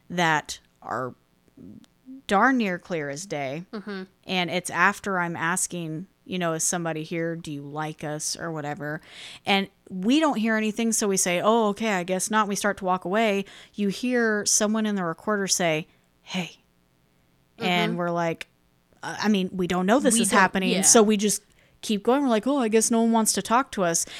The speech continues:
Speaker 2: Like,
Speaker 1: And then
Speaker 2: and we really say something to that effect.
Speaker 1: Yes,
Speaker 2: Like,
Speaker 1: I
Speaker 2: "Oh,
Speaker 1: said,
Speaker 2: I guess
Speaker 1: "Oh,
Speaker 2: there's nothing here."
Speaker 1: no one's here." And then as we're saying this a second time, you hear someone go, "Hey."
Speaker 2: Yeah,
Speaker 1: Like,
Speaker 2: it was like a long drawn, like, "Hey."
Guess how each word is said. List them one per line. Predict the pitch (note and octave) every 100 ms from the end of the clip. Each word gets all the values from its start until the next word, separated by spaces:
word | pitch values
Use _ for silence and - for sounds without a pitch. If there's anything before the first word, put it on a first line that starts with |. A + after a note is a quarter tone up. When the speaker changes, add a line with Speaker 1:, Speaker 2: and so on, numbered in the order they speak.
| -
Speaker 2:
Like, | A#3+
Speaker 1:
And | A3+
then | A#3+ C#4
Speaker 2:
and | A#3+
we | C4+
really | A#3 C#4 D4+
say | B3+ A#3+
something | A3+ A3+ A3 G#3
to | G3+
that | F#3+
effect. | F3+ - G3 G3+
Speaker 1:
Yes, | B3 F3+ G#3
Speaker 2:
Like, | G#3+
Speaker 1:
I |
Speaker 2:
"Oh, |
Speaker 1:
said, | A#3
Speaker 2:
I |
guess | A3+
Speaker 1:
"Oh, | B3
Speaker 2:
there's | A3+ A3
nothing | A3 A3+
here." | A#3+ A3 G3 G3
Speaker 1:
no | G3+ A3
one's | B3 B3 -
here." | D4 B3 G#3+ G#3 - -
And | G#3 G#3
then | A#3 A3+
as | G3 A#3 A#3
we're | C4+
saying | B3 C4+ C#4+ C4
this | G#3+ G#3 -
a | G3
second | F3+ - - B3+ - B3+ -
time, | B3 B3 G#3
you | G3+
hear | G#3+
someone | G#3 G#3
go, | F#3 F3+ - - _ _
"Hey." | - - F#3 G3 A3+ A3+ G#3
Speaker 2:
Yeah, | E3+ C3+ A#2 - _ _
Speaker 1:
Like, | G3 G3+ F#3+
Speaker 2:
it | B3+
was | B3
like | B3+
a | A3+
long | G3 F#3 F#3+ F#3
drawn, | F#3+ F#3
like, | F#3 F3+ - _ _
"Hey." | - - - - - - - -